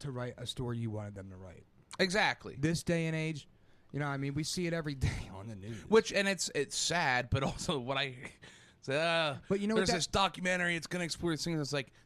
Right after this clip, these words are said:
Speaker 2: don't we all kinda know it's happened? We just don't, the general person doesn't know how to stop it or, like
Speaker 1: That's why it's good he's doing this movie.
Speaker 2: Yeah.
Speaker 1: And I think the average person now, again, like
Speaker 2: But I, I think it's gonna be, like, a multi,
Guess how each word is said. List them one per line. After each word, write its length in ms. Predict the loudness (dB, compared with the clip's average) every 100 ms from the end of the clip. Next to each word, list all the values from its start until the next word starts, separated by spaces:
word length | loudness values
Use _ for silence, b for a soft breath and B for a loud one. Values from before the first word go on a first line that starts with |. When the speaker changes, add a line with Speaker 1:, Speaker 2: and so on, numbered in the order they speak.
| -4
Speaker 2:
don't 220 | -2 0
we 100 | -2 -2
all 180 | -6 -6
kinda 300 | -4 -4 -4
know 320 | -6 -4 -4
it's 100 | -4
happened? 380 | -2 -2 -2 -2
We 80 | -2
just 240 | -4 -4
don't, 220 | -6 -6 -10 B B B -8
the 80 |
general 440 | -6 0 0 0 -2
person 360 | 0 -2 -4
doesn't 160 | -8 -10
know 60 | -10
how 80 | -10
to 80 |
stop 560 | -6 -4 -2 0 0 0
it 140 | -4 -2
or, 260 | -2 0 0
like 320 | -2 -2 -2
Speaker 1:
That's 200 | -4 0
why 160 | 0
it's 120 | -2 -2
good 200 | -2 -2
he's 160 | -2
doing 240 | -2 -4 -6
this 200 | -10 -10
movie. 220 | -12 -2
Speaker 2:
Yeah. 260 | 0 2 0
Speaker 1:
And 140 | -2 -2
I 80 | -2
think 200 | -4 -4
the 120 | -2
average 280 | -2 -6 -6
person 420 | -4 -4 -6 -10
now, 160 | -12 -10
again, 320 | -8 -8 -8 -10
like 140 | -14 -18 B B
Speaker 2:
But 100 | 2
I, 100 | 4 4
I 100 | 2
think 280 | 2 2 0
it's 120 | -2
gonna 180 | -2 -2
be, 140 | 0 0
like, 160 | 2
a 40 | 2
multi, 680 | 2 2 0 0 0 -2